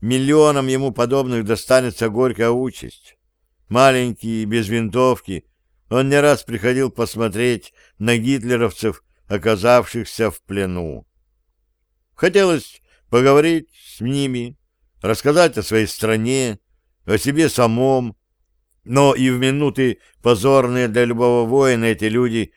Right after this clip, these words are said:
окидывали его презрительными, а иногда жалостливыми взглядами, отворачивались, усмехались.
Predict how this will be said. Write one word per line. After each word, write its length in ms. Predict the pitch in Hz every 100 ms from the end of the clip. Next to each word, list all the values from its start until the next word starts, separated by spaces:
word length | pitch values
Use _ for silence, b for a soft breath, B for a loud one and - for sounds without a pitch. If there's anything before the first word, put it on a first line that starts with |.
| _ -
окидывали 760 | 90 - 113 123 120 113 107
его 480 | 110 107 104 95 - _ _ -
презрительными, 1080 | 101 92 95 123 123 - 107 110 101 87 _ _ _ _
а 200 | 92 110
иногда 580 | 117 120 117 120 127 113
жалостливыми 840 | 98 120 117 117 - 120 120 120 117
взглядами, 800 | 90 113 113 110 107 110 98 - _ _ _ _ _
отворачивались, 1040 | 85 87 110 107 113 113 123 127 104 - _ _ _ _
усмехались. 1040 | 104 - 117 120 - 104 110 123 - -